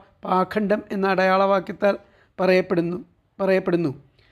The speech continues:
യാഗാശ്വ-, ആ, ആ, യാഗാശ്വ അപഹരണത്തിനിങ്ങ-, ത്തിനിങ്ങനെ ഇന്ദ്രൻ പല രൂപങ്ങളും ധരിക്കുകയും അവയൊക്കെ ഓരോന്നോരോന്നായി ഉപേക്ഷിക്കുകയും ചെയ്തു. പലരും അവയെ സ്വീകരിച്ചു.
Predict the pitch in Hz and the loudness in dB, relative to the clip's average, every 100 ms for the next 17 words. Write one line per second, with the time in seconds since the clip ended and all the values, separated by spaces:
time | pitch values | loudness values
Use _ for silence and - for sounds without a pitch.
0 | _ _ 196 180 185 202 196 - 202 202 | _ _ 2 4 4 2 2 -2 -2 0
1 | 202 247 - - _ _ - - 214 - | 0 -4 -14 -20 _ _ -16 -8 -8 -8
2 | - 214 202 - 190 196 196 208 208 - | -8 -4 -4 0 2 2 4 2 2 -2
3 | - 202 - - _ - 190 190 202 196 | -4 -2 -4 -10 _ -10 -2 0 0 0
4 | 202 208 208 202 190 190 - - _ _ | -2 -2 -4 -2 -2 -6 -10 -20 _ _
5 | _ _ _ _ _ _ - 202 196 202 | _ _ _ _ _ _ -6 -2 0 0
6 | 202 196 196 196 214 - _ - 190 190 | 0 0 2 2 0 -6 _ -10 -6 -2
7 | 202 202 202 190 190 214 226 196 196 202 | -2 0 0 2 4 4 2 0 0 -2
8 | 214 202 196 185 202 196 185 139 - _ | -2 -2 -4 -4 0 2 0 -2 -16 _
9 | - 190 196 202 208 196 190 196 202 214 | -8 0 2 2 2 2 2 2 0 0
10 | 202 196 196 202 190 196 - _ _ 180 | 0 0 0 0 0 0 -4 _ _ -2
11 | 196 190 202 202 196 196 175 165 160 - | 0 0 -4 -2 -2 0 0 0 -2 -10
12 | _ _ _ 185 180 190 214 202 196 202 | _ _ _ 0 2 2 2 2 2 2
13 | - 208 190 185 180 208 | 0 -4 -2 -4 -2 -4